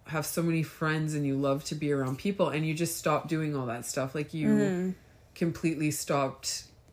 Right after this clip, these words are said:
Speaker 1: going out, like, doing stuff with friends, no interest in family things anymore, like, just in that little period of time.
Speaker 2: Yeah.
Speaker 1: Um, so yeah, when you did come home from school, you kind of started to get that back again, but it was, like, next <laughs> level.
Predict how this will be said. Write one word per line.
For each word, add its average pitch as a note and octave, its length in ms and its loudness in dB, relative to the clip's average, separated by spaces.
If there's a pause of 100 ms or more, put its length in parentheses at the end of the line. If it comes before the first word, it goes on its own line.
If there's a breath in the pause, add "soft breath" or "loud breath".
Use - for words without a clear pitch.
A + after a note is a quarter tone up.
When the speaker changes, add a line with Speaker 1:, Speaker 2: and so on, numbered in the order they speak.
(180)
Speaker 1:
going D3 360 2
out, A3 460 4
like, D#3 260 0
doing D#3+ 200 -2
stuff C#3+ 260 -4
with D3 120 -4
friends, F3+ 560 0
no E3 320 2
interest F3 380 -2
in C#3+ 200 0
family E3+ 400 0
things E3+ 340 -2
anymore, D#3+ 420 -2
like, D3 180 -2
just F3+ 320 0
in D#3+ 120 -2
that D3 200 0
little D3+ 220 0
period C#3+ 320 0
of C3+ 100 -4
time. C#3 340 -2
Speaker 2:
Yeah. F#3+ 360 8 (600 soft breath)
Speaker 1:
Um, F3 200 6
so - 100 2
yeah, F3+ 220 6
when E3+ 180 4
you F#3 100 6
did F3 220 4
come F3+ 160 0
home E3 220 -2
from D#3 180 -4
school, C#3+ 640 0
you D#3 640 0 (1040)
kind E3+ 220 -2
of E3 100 -2
started D3+ 400 2
to - 140 -4
get C3+ 360 0 (580)
that D3+ 280 0
back C#3 260 2
again, G3+ 380 2
but F3 140 4
it C#3+ 100 0
was, D3 160 -2
like, C#3+ 340 0
next D3 380 0
<laughs> E3 80 8
level. A#3 580 10